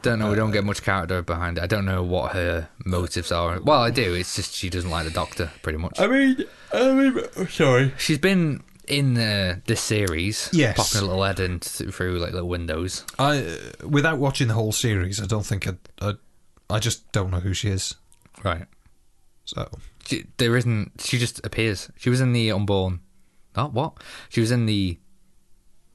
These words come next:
Speaker 2: Almost People?
Speaker 1: Almost People.
Speaker 2: At the end, isn't she?
Speaker 1: In the wall.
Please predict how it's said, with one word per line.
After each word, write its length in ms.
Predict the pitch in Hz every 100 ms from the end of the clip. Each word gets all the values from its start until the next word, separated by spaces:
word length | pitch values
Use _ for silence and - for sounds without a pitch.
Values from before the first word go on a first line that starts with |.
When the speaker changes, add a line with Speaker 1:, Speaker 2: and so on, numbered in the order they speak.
| - - - -
Speaker 2:
Almost 340 | 123 123 131 131
People? 220 | 156 196
Speaker 1:
Almost 280 | 117 113 101
People. 320 | 90 - 87 -
Speaker 2:
At 100 | 107
the 120 | 110
end, 240 | 95 92
isn't 160 | 92 95
she? 220 | - 92 87 -
Speaker 1:
In 140 | 101
the 60 | 98
wall. 400 | 98 95 90